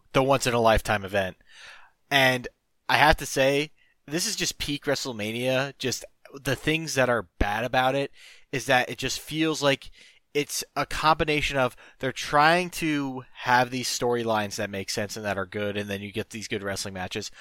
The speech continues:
But they also do a lot of commercialism things during these pay-per-views in order to, like,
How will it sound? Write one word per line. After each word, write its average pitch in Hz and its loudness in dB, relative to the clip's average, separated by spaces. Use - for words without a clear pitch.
But 165 2
they 175 2
also 165 4
do 170 2
a 147 4
lot 131 4
of 120 -2
commercialism 127 0
things 117 -6
during 120 -2
these 117 -4
pay-per-views 135 -2
in 127 0
order 123 2
to, 131 -2
like, 120 0